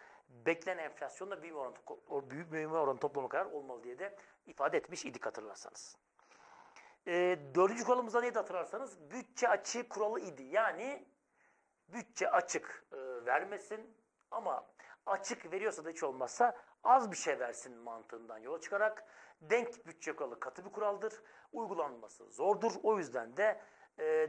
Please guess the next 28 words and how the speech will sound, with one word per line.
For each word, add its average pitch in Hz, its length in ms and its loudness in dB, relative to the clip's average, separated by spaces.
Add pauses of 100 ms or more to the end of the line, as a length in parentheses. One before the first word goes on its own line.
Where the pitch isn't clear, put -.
(120)
denk - 460 0
bütçe 160 240 -4
kuralı 131 280 -4
yerine 127 300 -8
biraz 175 340 2
daha 143 200 0
bütçe 185 300 -2
açığının 151 440 -2 (300)
gayri 175 320 4
saati 180 380 0
yurt 202 120 -10
içi - 140 -2
hasılaya 131 280 0
göre, 175 340 -2 (460)
e, - 40 -8
oranlandığı, 170 1040 4 (180)
sınırlı 214 400 0
kaldığı 143 320 -4
bir 170 60 -14
yapıyı 160 280 -10
ifade 156 480 -6 (120)
etmiş 147 320 -8
idik. - 280 -18 (400)
Şimdi 254 340 -4
geldik 220 360 2
mali 214 320 0
disiplin - 280 -18
meselesine. 123 500 -10